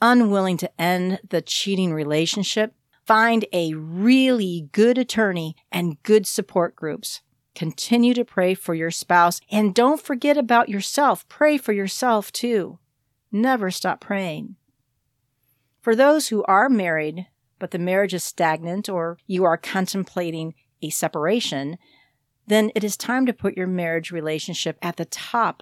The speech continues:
of your priority list. You can begin by reading the Bible together and praying together. Write down your prayer requests and have each spouse pray for the other spouse. Write down some short-term goals to do with one another.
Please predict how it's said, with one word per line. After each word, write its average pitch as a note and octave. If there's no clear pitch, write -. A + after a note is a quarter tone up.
of E3+
your E3+
priority F#3
list. -
You E3+
can E3+
begin F3
by D#3+
reading F3+
the E3
Bible D#3+
together E3
and G#3
praying A3
together. D3
Write G3+
down G#3
your E3+
prayer F#3+
requests F3
and E3+
have D#3+
each G#3+
spouse D#3+
pray E3
for E3
the D#3
other D#3+
spouse. -
Write G#3
down F3
some F3
short-term F#3+
goals F3+
to F3
do G3+
with E3
one D#3+
another. D#3